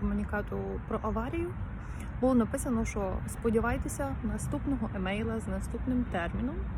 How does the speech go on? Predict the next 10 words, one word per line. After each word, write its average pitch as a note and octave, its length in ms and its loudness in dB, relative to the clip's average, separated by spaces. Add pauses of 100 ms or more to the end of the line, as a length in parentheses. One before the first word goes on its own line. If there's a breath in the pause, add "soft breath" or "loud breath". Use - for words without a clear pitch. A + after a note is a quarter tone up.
(340)
відбору G3+ 420 0
вашої G#3 340 0
карти F#3+ 360 -4
побиту. - 340 -4 (720 loud breath)
Ну D4+ 180 4
і E4 60 0
це A#3+ 180 0
приблизно A#3 500 2
повинно G3 320 0
було F#3 220 0